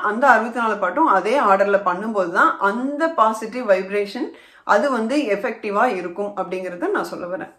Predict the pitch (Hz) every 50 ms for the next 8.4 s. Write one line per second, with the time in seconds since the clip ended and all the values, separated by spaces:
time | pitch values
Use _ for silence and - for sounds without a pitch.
0 | _ - - - - 214 226 254 254 277 269 254 330 294 247 220 240 262 247 220
1 | 214 202 208 247 294 262 226 214 214 - 277 285 285 262 233 214 247 233 233 -
2 | 226 214 254 277 302 - - 320 - 302 262 240 233 233 240 269 269 262 233 196
3 | 185 185 185 185 - 175 156 - 190 311 480 - - - - - - _ _ _
4 | - 294 294 339 339 359 302 269 254 254 254 254 240 226 220 202 208 208 220 254
5 | - 214 190 208 262 294 285 247 220 208 202 202 208 208 202 196 185 185 190 190
6 | 190 214 240 262 277 277 - 233 233 254 262 262 294 294 254 208 202 208 233 247
7 | 240 233 208 185 196 190 190 190 196 208 226 226 240 226 214 220 214 185 185 190
8 | 190 190 - 202 190 208 233